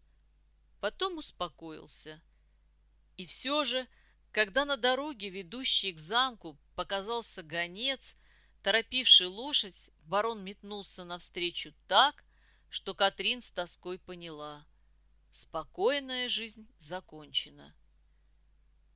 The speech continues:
Гонец действительно принес нерадостную весть.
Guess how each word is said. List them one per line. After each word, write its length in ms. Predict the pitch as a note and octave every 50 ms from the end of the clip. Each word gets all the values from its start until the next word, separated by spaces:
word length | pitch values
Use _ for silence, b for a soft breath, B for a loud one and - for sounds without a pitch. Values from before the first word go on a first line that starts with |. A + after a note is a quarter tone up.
| _ -
Гонец 400 | F3+ E3 G#3+ A#3+ B3+ D4 D#4+ C4
действительно 840 | G#3+ F#3+ A3 - - - A3 G#3 C4+ D#4 - - D4 C#4+ C#4 C4+ C#4
принес 640 | - - B3 C4 B3+ B3 B3 B3+ B3 A#3+ - - -
нерадостную 920 | F3 F3 F3+ E3+ D#3+ E3 F3 F#3+ F#3 E3+ F3+ - - - E3+ E3+ E3+ E3 D3
весть. 540 | C#3 C3+ C#3 C3+ C3 - - - - -